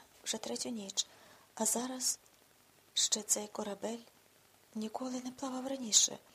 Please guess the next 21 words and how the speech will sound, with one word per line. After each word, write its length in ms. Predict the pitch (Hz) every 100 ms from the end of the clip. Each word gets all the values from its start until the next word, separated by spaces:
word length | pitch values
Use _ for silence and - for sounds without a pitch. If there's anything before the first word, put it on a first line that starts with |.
| - - - - - - -
Хіба 360 | 233 214 226
що 400 | 233 - 233 220 -
на 200 | 226 226
дарабах 720 | 220 220 247 254 254 - 247
із 180 | 240
батьком 480 | - 233 - - 190 202 -
по 100 | -
Черемошу. 560 | 226 226 240 262 247 - - - - - - - - - -
Дарабами 720 | 208 208 226 247 254 254 262 254 - - - -
плоти 480 | 233 220 220 - 269
ми 140 | 202
називаємо, 720 | 190 185 190 180 180 180 175 - - -
гуцули. 540 | 185 240 - 208 170 180 - - - - - - - - - - - - - - - - -
Це 160 | 254
почалась 560 | 247 247 254 254 254 -
третя 320 | 240 247 247
доба 260 | 240 226 254
моєї 300 | 240 247 247
служби 380 | - 233 240
в 80 | 233
армії. 420 | 214 190 185 185